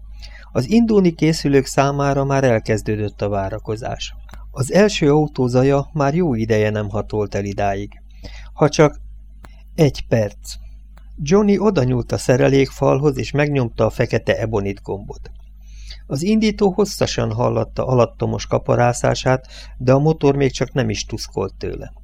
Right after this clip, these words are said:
Mellette Gerald jól belesüppett az ülésbe, lábát magasra felhúzta a köpenye alatt, és várta, mikor indulnak már, hogy becsukhassa az ajtót.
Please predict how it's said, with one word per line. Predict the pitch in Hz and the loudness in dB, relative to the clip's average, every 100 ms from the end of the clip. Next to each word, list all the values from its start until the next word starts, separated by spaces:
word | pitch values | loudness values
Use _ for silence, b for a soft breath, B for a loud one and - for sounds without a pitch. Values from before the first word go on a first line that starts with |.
| - - - b b - | -20 -20 -18 b b -2
Mellette | 156 196 185 190 156 | 4 4 4 2 2
Gerald | 143 156 151 147 | 4 4 4 4
jól | 165 143 | 2 2
belesüppett | 117 113 107 - - 113 - | 2 0 0 -6 -6 -6 -4
az | 107 107 | -6 -4
ülésbe, | 107 104 107 - 110 - - | -4 -4 -4 -4 -6 -8 0
lábát | 135 143 131 127 | 2 4 2 0
magasra | 139 120 110 110 | 0 0 -2 -4
felhúzta | - 117 113 110 - - | -2 0 0 -2 -6 -6
a | 101 | -4
köpenye | 110 - 104 107 | -4 -2 -4 -2
alatt, | 110 120 123 - | -2 -2 -4 -6
és | 107 | -6
várta, | 120 120 - 123 | 0 0 0 -2
mikor | 123 139 - 104 | -2 -4 -4 -4
indulnak | 98 98 104 104 101 - | -4 -6 -6 -6 -6 -4
már, | 113 117 B B B | -4 -4 B B B
hogy | - 107 | -6 0
becsukhassa | 139 - 104 - 95 - 98 | 0 -2 -4 -4 -4 -2 -4
az | 95 | -4
ajtót. | 92 87 - 87 | -6 -6 -10 -12